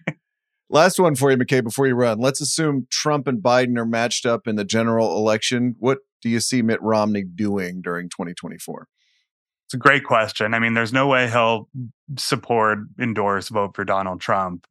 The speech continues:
Speaker 1: The question is just, will he somehow lend his support to Joe Biden?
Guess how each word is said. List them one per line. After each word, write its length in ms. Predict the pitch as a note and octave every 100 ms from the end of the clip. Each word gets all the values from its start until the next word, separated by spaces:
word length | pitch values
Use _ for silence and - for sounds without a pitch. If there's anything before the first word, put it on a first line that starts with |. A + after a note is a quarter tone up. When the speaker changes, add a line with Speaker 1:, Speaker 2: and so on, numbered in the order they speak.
| A#2
Speaker 1:
The 120 | A2+
question 460 | - D#3 C3+ B2+ G#2+
is 100 | G2+
just, 240 | G#2+ -
will 300 | A2 A2 G#2+
he 400 | F#2 G#2 G2 F#2+ F#2+ _ - - _ _
somehow 800 | - - A#2+ A2 A2 G#2+ G2+ G2+
lend 300 | A2+ A2 G2+
his 180 | G2 F#2+
support 380 | - F#2+ G2+ F#2
to 80 | -
Joe 240 | F#2+ F2+
Biden? 560 | F2 F2+ F2 E2+ D2+ E2